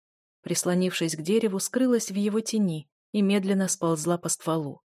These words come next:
Опустилась на землю и, придвинув к себе колени, положила на них голову.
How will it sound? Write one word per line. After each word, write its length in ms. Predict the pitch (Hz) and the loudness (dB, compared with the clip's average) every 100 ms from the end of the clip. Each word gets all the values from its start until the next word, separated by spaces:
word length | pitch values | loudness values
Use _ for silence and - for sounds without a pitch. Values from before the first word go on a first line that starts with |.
| _ _ _ | _ _ _
Опустилась 680 | 175 165 - 208 185 165 160 | -6 -4 -2 0 0 0 -2
на 140 | 147 | -4
землю 420 | 143 190 202 180 | -2 0 0 0
и, 100 | 196 | -4
придвинув 500 | 180 190 185 247 214 | 0 0 4 4 2
к 60 | - | -2
себе 260 | - 175 | -2 -2
колени, 400 | 170 165 175 226 | 0 0 2 0
положила 520 | 220 180 160 151 185 196 | 0 0 0 0 0 0
на 120 | 185 | 0
них 300 | 156 160 151 | -2 -6 -6
голову. 580 | 165 156 139 135 - | -2 -2 -2 -10 -18